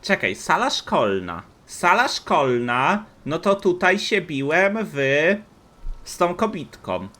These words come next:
Czyli bossa tutaj jeszcze nie zrobiłem. Dobro-, dobrze rozkminiam? Czyli tutaj jest gdzieś boss jeszcze, tak? No ale jaki boss tutaj był niby główny? No ale ta Renata była tutaj gdzieś.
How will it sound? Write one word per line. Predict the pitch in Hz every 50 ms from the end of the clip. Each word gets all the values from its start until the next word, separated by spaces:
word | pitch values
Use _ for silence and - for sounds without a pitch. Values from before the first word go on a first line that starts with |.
| _ -
Czyli | - - 160 156 156
bossa | 135 135 180 185 190 - 240 202
tutaj | - - 180 175 - 185 185 185 175
jeszcze | 175 180 180 - - 185
nie | 175 190 196
zrobiłem. | 196 214 214 214 214 190 135 104 98 92 90 90 92 - - _ _ _ _ _ _ _ -
Dobro-, | 120 147 151 147 135 127 127
dobrze | 101 - 151 147 139 - 147 127
rozkminiam? | 131 135 - - - 131 127 147 196 285 247 - - _ _ _ _ _ _ -
Czyli | - 151 147 147 147
tutaj | - 196 185 196 196 190
jest | 190 190 185 -
gdzieś | - 160 - 196 185 170
boss | 170 175 147 123 127 -
jeszcze, | 117 95 101 107 - - 107
tak? | 101 - 135 156 202 - - - - _ - - - _ _ _ _ _ -
No | 143 160
ale | 180 196 208
jaki | 208 226 247 269 - - 302
boss | 165 180 180 160 139 - -
tutaj | - 156 139 135 165 - - -
był | 110 127 117 113
niby | 107 107 107 107 113 107
główny? | 107 117 113 107 101 107 107 107 107 107 107 - - - - _ _ _ _ - _ - - -
No | 120 117
ale | 127 127 131
ta | 135 - 160 143
Renata | 139 135 131 135 127 131 - - 143
była | 131 139 135 135 135 135
tutaj | 135 - - 139 139 - 98 90 -
gdzieś. | 113 - - 85 90 - - - -